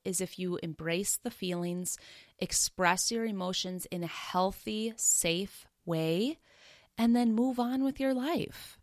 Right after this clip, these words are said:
Don't hold on to them, don't stuff them,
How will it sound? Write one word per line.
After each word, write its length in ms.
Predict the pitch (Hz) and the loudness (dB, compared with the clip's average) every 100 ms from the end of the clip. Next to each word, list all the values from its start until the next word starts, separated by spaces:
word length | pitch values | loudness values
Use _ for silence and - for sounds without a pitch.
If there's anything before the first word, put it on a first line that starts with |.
| _ _ _ _ _ _ - | _ _ _ _ _ _ 0
Don't 320 | 180 208 - | 2 2 2
hold 260 | - 277 269 | 4 4 6
on 220 | 240 240 | 2 0
to 120 | - | -2
them, 380 | 214 208 208 - 175 | 0 0 -2 -6 -2
don't 300 | 165 175 - | 2 2 0
stuff 460 | - - 247 - | -2 2 0 0
them, 380 | - 170 160 165 | -2 0 0 -2